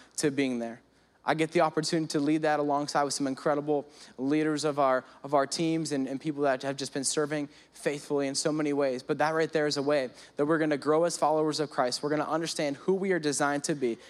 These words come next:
uniquely designed to be from God, and then discover not only who we are designed to be, but how we're going to use that to make a difference. And I think that's so vital. It's one thing to know who you are and who God has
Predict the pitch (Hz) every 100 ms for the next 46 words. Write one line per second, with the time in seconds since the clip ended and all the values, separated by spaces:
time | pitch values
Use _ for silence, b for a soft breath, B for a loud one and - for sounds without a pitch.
0 | B 147 156 170 - 165 160 156 147 143
1 | 151 139 - 143 135 131 123 - B B
2 | 143 156 156 151 - 165 151 160 180 175
3 | 180 165 143 B B - 202 214 202 185
4 | 185 185 180 180 180 147 - 165 160 156
5 | 156 - 147 147 139 - 139 131 123 123
6 | 120 - 90 - - B B 151 151 185
7 | 170 156 160 143 139 139 120 - B B
8 | 143 147 185 190 175 175 160 147 135 160
9 | 165 147 139 139 131 131 147 143 135 135
10 | 135